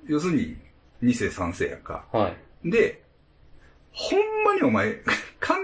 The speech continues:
Speaker 1: えてるかっていう感じがする。
Speaker 2: ほう。
Speaker 1: だからその、じい、おじいちゃんのノリでやってるやろ。わかる？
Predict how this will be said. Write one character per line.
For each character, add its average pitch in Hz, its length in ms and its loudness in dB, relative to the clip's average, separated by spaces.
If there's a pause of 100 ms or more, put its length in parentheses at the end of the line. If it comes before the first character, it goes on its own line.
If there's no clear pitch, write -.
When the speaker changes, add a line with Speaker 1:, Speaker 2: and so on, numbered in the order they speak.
(160)
Speaker 1:
え 262 40 2
て 302 100 2
る 269 80 -4
か 320 120 2
っ - 20 -10
て - 160 -6
い - 20 0
う 76 60 -6
感 82 160 0
じ 76 60 -4
が 71 40 -6
す - 140 -8
る。 73 100 -16 (480)
Speaker 2:
ほ - 380 4 (480)
う。 156 60 -6
Speaker 1:
だ 165 100 6
か 156 60 8
ら 156 60 6
そ 156 120 4
の、 139 180 4 (200)
じ 226 380 2
い、 - 60 -2
お 175 140 6
じ 311 220 2
い 214 60 2
ち 113 120 0
ゃ 107 60 2
ん 95 200 0
の 120 80 4
ノ 156 60 6
リ 202 160 0
で 202 100 10
や 180 140 8
っ - 160 -4
て 160 100 6
る 139 120 6
や - 120 0 (1800)
ろ。 113 80 -2
わ 87 60 -2
か 78 100 -2
る？ - 100 -8